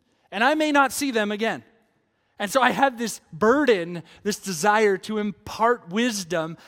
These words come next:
to carry them through my not being there. And the real life of whatever life they're going back to. Some of them going back to really difficult, hard situations.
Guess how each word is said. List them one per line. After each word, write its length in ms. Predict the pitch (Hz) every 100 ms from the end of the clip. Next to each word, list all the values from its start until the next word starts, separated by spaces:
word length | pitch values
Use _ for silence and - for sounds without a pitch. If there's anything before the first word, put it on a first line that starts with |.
| -
to 120 | -
carry 500 | - - 240 247 247
them 240 | 214 202 190 _
through 640 | 220 247 247 180 156 226 - _ _ _ _ _ _ _ 170
my 280 | 196 214
not 260 | 208 196 202
being 300 | 226 294 214
there. 220 | - - _ _ _ _ _ _ _ _ _ _ _ _ _ _ 180
And 240 | 208 190
the 240 | 156 214
real 340 | 185 208 240 220
life 520 | 214 214 202 - _ 185
of 200 | 190 180
whatever 360 | 208 214 208
life 300 | 180 185 180
they're 140 | 190 170
going 260 | 180 175
back 220 | 190 233 -
to. 80 |
Some 200 | 147 240
of 60 | 208
them 140 | 175
going 200 | 175 190
back 180 | 190 185
to 80 | 190
really 320 | 160 214 240
difficult, 580 | 147 190 202 208 214 160
hard 320 | - 190 196
situations. 800 | - 185 - 214 311 - - -